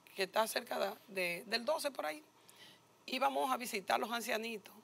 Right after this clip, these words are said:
Era una manera de enseñarle a nuestros hijos cómo era que había que esparcir el amor y asistíamos a la misa de ese asilo. Y ahí, pues,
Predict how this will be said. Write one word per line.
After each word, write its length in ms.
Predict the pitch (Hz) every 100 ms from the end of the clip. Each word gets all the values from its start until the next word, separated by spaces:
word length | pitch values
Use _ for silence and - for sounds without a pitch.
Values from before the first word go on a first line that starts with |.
| - - - - - - -
Era 160 | 185
una 120 | 196 202
manera 360 | 196 196 196
de 80 | 185
enseñarle 400 | 196 180 190 208
a 40 | 202
nuestros 420 | 208 208 196 -
hijos 400 | 208 175 180 196 - - - -
cómo 400 | - 196 196 196
era 320 | 202 208 196 190
que 140 | -
había 280 | 185 180 190
que 380 | - 190 214 196
esparcir 480 | - 196 - 254
el 120 | 240 233
amor 340 | 247 226 214 - - - - -
y 100 | 208
asistíamos 580 | 208 220 - 269 269 254
a 40 |
la 80 | 220
misa 340 | 226 247 202
de 120 | 151 165
ese 200 | - 180
asilo. 400 | - - 175 - - - - - - - - - - - - - _ -
Y 80 | 180
ahí, 260 | 185 202
pues, 400 | 214 208 202 -